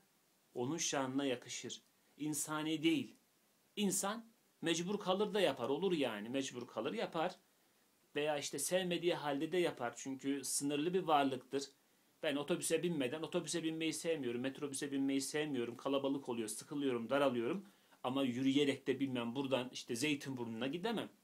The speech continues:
Yürüyerek buradan atıyorum, e, neresi? Beylikdüzü'ne bile çıkamam yani. Ne yapıyorum? Mecburen biniyorum. Ben yaparım bunu. Ama Allah'ın fiillerini açıklamada, onun yaratmasını açıklamada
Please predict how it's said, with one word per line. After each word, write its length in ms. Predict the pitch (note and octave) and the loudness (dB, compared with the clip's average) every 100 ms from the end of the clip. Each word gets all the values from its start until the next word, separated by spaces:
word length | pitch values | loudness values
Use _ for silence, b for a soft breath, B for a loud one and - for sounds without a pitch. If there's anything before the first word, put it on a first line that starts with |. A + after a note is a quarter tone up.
| _ b b - | _ b b -12
Yürüyerek 520 | C3 C3+ C3+ C3 B2 | -2 2 4 2 -2
buradan 300 | C3+ A#2+ B2 | -6 -2 -4
atıyorum, 560 | A#2+ C3 - B2+ A#2+ A#2+ B B B _ - | -4 -8 -4 -2 -2 -6 B B B _ -18
e, 60 | - F2+ - - - - | -14 -14 -14 -16 -18 -8
neresi? 420 | C3+ F3 C3 B2 | -2 0 -2 0
Beylikdüzü'ne 600 | C#3+ D#3 D#3 C#3 B2 A#2+ | 0 0 -2 -2 -2 -2
bile 160 | A#2 C#3 | -2 -4
çıkamam 460 | - - A3 F#3+ | -6 -6 -4 -2
yani. 320 | A#2+ G2+ F#2 F2+ _ _ _ _ _ _ _ - | -4 -6 -12 -18 _ _ _ _ _ _ _ -6
Ne 60 | E3 | -4
yapıyorum? 380 | F3+ C#3 F#3+ | -4 -4 -2
Mecburen 540 | G3+ F#3 D3 A#2+ C#3+ F#3+ | -2 -2 -2 -4 -4 -2
biniyorum. 440 | A#3 A3 C#3 - - _ _ _ _ _ _ - | 0 0 0 -4 -14 _ _ _ _ _ _ 0
Ben 180 | F3+ A3+ | 2 2
yaparım 480 | G3 E3+ C#3+ C3+ | 2 0 -2 -2
bunu. 300 | A2+ A2 G2 - - | -4 -6 -8 -12 -8
Ama 180 | C3 F3+ | 0 4
Allah'ın 540 | F3 F3 F3 D#3+ A#3 | 6 6 4 2 -2
fiillerini 600 | G#3 G#3 G3+ F#3 F3 E3 | -4 -2 0 2 2 0
açıklamada, 600 | C#3+ - - C3+ B2+ B2 | -4 -6 -4 -2 -2 -2
onun 140 | C3 D#3+ | -4 0
yaratmasını 600 | C#3 C#3 C3 C3 C#3 E3 | 2 2 0 -6 -4 -4
açıklamada 800 | G#3 G3 E3 D3+ C#3 C#3 G3+ | -2 -4 -2 -2 -2 -4 -4